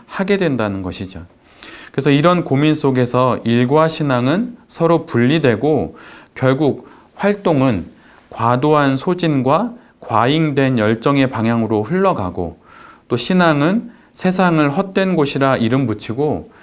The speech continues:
신비의 세계로의 도피로 이제 흘러가게 됩니다. 그래서 결국,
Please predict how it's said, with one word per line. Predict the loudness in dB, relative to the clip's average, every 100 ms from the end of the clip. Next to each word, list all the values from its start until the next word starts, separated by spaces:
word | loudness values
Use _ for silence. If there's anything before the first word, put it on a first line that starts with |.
| -20 -12
신비의 | -2 0 4 4 4
세계로의 | 2 0 2 2 2
도피로 | 0 -6 -2 0 0 -2 -6
이제 | -10
흘러가게 | -2 2 4 4 2 -2 -2 0
됩니다. | -2 -6 -6 -12 -18 -20 -20 -20 -20 -20 -2
그래서 | 0 2 2
결국, | 2 2 2 0 0 -4